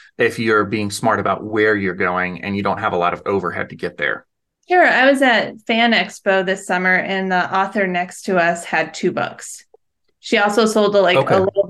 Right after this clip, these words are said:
Speaker 2: bit of jewelry that kinda went
Speaker 1: Mm.
Speaker 2: along with her books, but she
Speaker 1: Mm-hmm.
Speaker 2: definitely made a profit. She really did
Speaker 1: Awesome.
Speaker 2: well. And I think it
Speaker 1: Okay.
Speaker 2: was just her whole package that she had.
Speaker 1: Yeah.
Speaker 2: You know, she was just really, um,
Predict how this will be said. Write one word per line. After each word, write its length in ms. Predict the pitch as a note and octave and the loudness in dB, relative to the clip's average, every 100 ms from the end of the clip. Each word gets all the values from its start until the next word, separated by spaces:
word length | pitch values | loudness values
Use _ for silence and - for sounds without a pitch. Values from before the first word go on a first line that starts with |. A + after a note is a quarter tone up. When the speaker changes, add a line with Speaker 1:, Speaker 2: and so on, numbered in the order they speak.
| G3+ | 2
Speaker 2:
bit 140 | F#3 | 0
of 60 | F3 | 2
jewelry 480 | G3 G3+ G#3 A3+ A#3 | 2 4 4 4 4
that 220 | G3+ - | 0 -2
kinda 280 | G#3 G3 F3+ | -2 0 2
went 180 | F3+ F3+ | 2 2
Speaker 1:
Mm. 60 | |
Speaker 2:
along 200 | F3 F3+ - | 2 -2 -4
with 180 | - D4 | -10 -8
her 40 | C#4+ | 0
books, 340 | D4+ D4+ - - | 0 0 -4 -2
but 280 | C#4+ - - | 0 0 0
she 240 | B2+ B2+ B2+ | 2 4 2
Speaker 1:
Mm-hmm. 60 | |
Speaker 2:
definitely 460 | B2+ G3+ - G3 F#3 | 2 -2 -4 -10 -6
made 180 | F#3 F3+ | -4 -2
a 60 | - | -2
profit. 640 | - E3+ - - - - _ _ | 0 0 0 -4 -6 -8 _ _
She 300 | - - G3 F#3+ | -10 -2 0 2
really 280 | F#3+ F#3+ | 4 2
did 140 | F#3 F3+ | 2 -2
Speaker 1:
Awesome. 80 | F3+ - - | -4 -12 -12
Speaker 2:
well. 100 | A3+ - - - | -12 -14 -12 0
And 120 | G#3+ | 2
I 160 | G#3+ A3+ | 2 2
think 180 | C4+ | 2
it 40 | C4 | 2
Speaker 1:
Okay. 80 | A3+ | 2
Speaker 2:
was 100 | A3 | 0
just 260 | G#3+ - | -4 -2
her 220 | A3 G#3 G#3 | 2 2 2
whole 440 | G#3+ G#3 G3+ F#3+ G3 | 2 6 6 4 0
package 760 | - D#3 - C4 C#4 C#4 - | -2 -2 0 2 2 2 -2
that 240 | C4 B3 - | -4 -4 -4
she 220 | C#4 C4 | -2 0
had. 500 | C4 B3+ B3+ C4 C4 _ _ _ _ A#2+ | 0 0 0 -2 -4 _ _ _ _ 0
Speaker 1:
Yeah. 220 | G2+ - G2+ - _ _ - | 0 -2 -10 -12 _ _ -6
Speaker 2:
You 120 | - | -2
know, 140 | F#3+ F#3 | 0 0
she 220 | - G#3+ | 0 2
was 160 | G3+ G#3 | 2 0
just 200 | G#3 F#3+ | -4 0
really, 800 | G3+ G3+ G3 G3 F#3+ F#3 F#3+ - _ - F#3+ | 2 4 4 4 2 0 -2 -12 _ -10 -4
um, 580 | F3+ F3 D#3+ D#3+ - | 0 0 -2 -6 -10